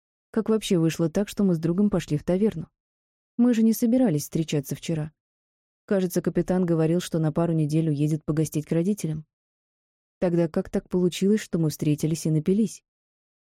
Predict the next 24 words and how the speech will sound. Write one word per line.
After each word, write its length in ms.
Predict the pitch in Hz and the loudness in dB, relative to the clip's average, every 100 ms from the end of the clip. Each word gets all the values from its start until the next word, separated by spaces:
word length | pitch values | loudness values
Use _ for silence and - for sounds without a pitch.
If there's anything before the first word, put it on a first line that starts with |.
| _ _ | _ _
Но 80 | 233 | 2
я 180 | 254 240 | 4 4
вдруг 220 | 214 233 | 2 0
с 80 | - | 0
раздражением 680 | 185 175 180 185 202 185 160 | 0 2 2 4 4 2 2
понял, 320 | 185 196 220 | 0 2 0
что 180 | - 175 | -2 -2
вообще 320 | 160 - 175 | -2 0 0
не 120 | 175 | 0
помню 300 | 156 170 160 | 2 0 0
того, 280 | 151 151 151 | 2 0 0
что 180 | - 214 | -2 -2
было 240 | 160 139 | 0 0
вчера. 400 | - - 214 175 _ _ _ _ _ 247 | -2 -2 -2 -4 _ _ _ _ _ 2
Ни 160 | 254 | 2
Бабинга, 440 | 202 214 202 196 180 | 4 2 2 4 2
ни 120 | 165 | 2
того, 320 | 160 156 175 | 0 0 0
что 180 | - 156 | 0 0
мы 140 | 147 | 0
с 80 | - | 0
ним 160 | 151 147 | -4 -2
куда-то 340 | 156 143 147 | -2 0 0
уходили. 500 | 147 175 180 202 | -2 0 0 -2